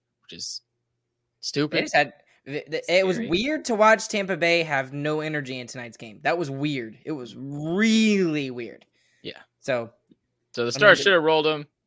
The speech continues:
Speaker 1: We still got the, we still got the two points. We got the goal. Exciting last minute goals.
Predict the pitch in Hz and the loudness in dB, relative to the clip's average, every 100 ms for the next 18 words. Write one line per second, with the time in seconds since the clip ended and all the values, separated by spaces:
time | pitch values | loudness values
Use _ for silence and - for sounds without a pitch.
0 | _ 147 - 170 147 143 - 156 160 165 | _ -10 -2 0 2 -2 -6 -10 -2 0
1 | 147 131 - 139 135 131 117 143 131 135 | 0 -2 -6 -6 -4 -4 -6 -6 0 0
2 | 135 120 123 123 - _ - 120 - 151 | 0 -2 0 -2 -6 _ -12 -6 0 0
3 | 156 147 123 113 123 - 120 127 120 139 | 0 -4 0 2 0 -4 -8 -8 -6 -6
4 | 139 147 - | -6 -10 -14